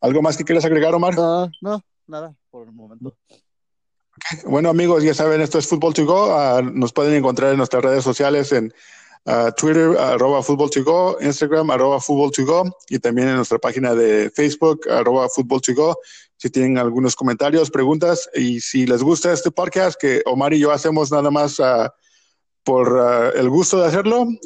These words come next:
Speaker 1: Ah, háganle like y compártalo con sus amigos. Así que, ah, nos pueden escuchar,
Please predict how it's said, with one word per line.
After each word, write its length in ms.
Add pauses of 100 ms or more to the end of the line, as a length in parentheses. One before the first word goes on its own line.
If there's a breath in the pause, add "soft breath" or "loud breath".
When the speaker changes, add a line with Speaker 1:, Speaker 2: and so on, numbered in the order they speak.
Speaker 1:
Ah, 280
háganle 320
like 340
y 20
compártalo 440
con 100
sus 160
amigos. 440
Así 200
que, 280 (440)
ah, 160
nos 160
pueden 220
escuchar, 500